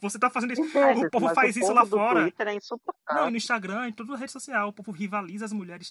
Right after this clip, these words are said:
Speaker 1: tranquilamente, aí elas tão entregando agora um potencial rivalidade feminina, nem que seja a Natália e a Larissa nesse surto aí. Mas tá tendo, né, gente? É o que tem.
Speaker 3: Uhum.
Speaker 2: É o que tem pra
Speaker 3: É.
Speaker 2: hoje, né, Rich? Tão reclamando.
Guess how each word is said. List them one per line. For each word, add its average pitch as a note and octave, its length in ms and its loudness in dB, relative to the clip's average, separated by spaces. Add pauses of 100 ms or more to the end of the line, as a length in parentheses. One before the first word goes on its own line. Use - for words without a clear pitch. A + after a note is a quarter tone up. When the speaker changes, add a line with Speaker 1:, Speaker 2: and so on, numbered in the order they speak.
Speaker 1:
tranquilamente, G#3 540 -8
aí A3 180 -10 (920)
elas G#3+ 260 0
tão C4+ 160 -4
entregando G#3+ 340 -2
agora E3+ 200 -4
um A3+ 80 -6
potencial F3+ 500 -10
rivalidade F3+ 400 -8
feminina, D#3+ 400 -10
nem G#3 100 -8
que G#3 60 -16
seja F3 120 -12
a E3 40 -8
Natália D#3+ 340 -8
e - 20 -6
a - 20 -6
Larissa D3+ 280 -8
nesse - 180 -14
surto - 360 -10
aí. E3+ 220 -8 (720)
Mas G#3 360 -6
tá E4 140 -2
tendo, F#4 260 -8
né, G4+ 100 -10
gente? C4+ 200 -8
É G#3+ 40 -4
o A3 40 -12
que - 100 -18
tem. D4+ 300 -14 (240)
Speaker 3:
Uhum. F3 420 -10 (540)
Speaker 2:
É A#4+ 60 4
o A#4+ 60 0
que G#4 100 2
tem A4 140 2
pra G#4 240 4
Speaker 3:
É. F#4+ 80 6
Speaker 2:
hoje, F4+ 200 2
né, F4+ 180 0
Rich? C4+ 360 -4
Tão E4 120 -2
reclamando. D4+ 760 -2